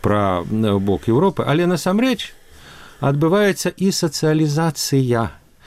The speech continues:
У тым сэнсе, што сітуацыя не такая, што, умоўна кажучы, дваццаць гадоў там вот сярод моладзі была прапорцыя такая, да,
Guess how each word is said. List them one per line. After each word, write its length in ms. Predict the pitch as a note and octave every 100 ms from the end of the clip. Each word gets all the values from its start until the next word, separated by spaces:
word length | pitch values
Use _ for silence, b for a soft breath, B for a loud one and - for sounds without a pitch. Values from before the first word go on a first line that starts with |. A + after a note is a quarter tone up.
| B B
У 20 |
тым 100 | D#3
сэнсе, 360 | D3 G3 F3+ F3+
што 320 | C#3+ F3+ F3+ -
сітуацыя 580 | - D#3+ G3 G3 - F3
не 100 | E3+
такая, 400 | F3 E3 D#3+ C3
што, 140 | - D3
умоўна 280 | E3+ D#3
кажучы, 360 | C#3+ D3+ C3+ C#3
дваццаць 400 | A#2+ D3 C#3 C#3 G2+
гадоў 360 | C3 B2+ A#2
там 240 | - A2+ A#2
вот 260 | A2 A#2 -
сярод 280 | B2+ A#2+
моладзі 380 | A#2+ B2 G#2+ G2+
была 240 | F#2+ A2 G2
прапорцыя 540 | F2+ - G#2+ F2+ -
такая, 540 | G2 A2+ - B3+ A3+ G#2
да, 120 | C#3+